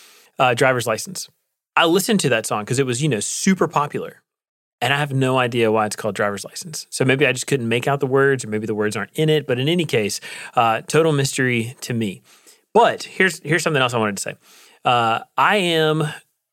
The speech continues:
really thrilled to see, uh, the White House, uh, take these steps. I have been kind of disappointed, uh, with some of the kind of reactionary craziness that I've seen s-, from some people, uh,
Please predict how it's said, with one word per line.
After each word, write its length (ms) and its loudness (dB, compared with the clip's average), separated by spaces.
really 320 2
thrilled 460 2
to 100 -2
see, 520 0
uh, 320 0
the 120 2
White 220 2
House, 400 0
uh, 200 2
take 200 -2
these 160 -4
steps. 400 -4
I 160 2
have 340 0
been 340 0
kind 180 2
of 40 -4
disappointed, 600 0
uh, 300 4
with 240 0
some 240 2
of 140 2
the 480 0
kind 180 0
of 60 -6
reactionary 640 0
craziness 640 -2
that 120 2
I've 160 2
seen 380 0
s-, 160 -4
from 260 -2
some 220 -2
people, 460 2
uh, 360 4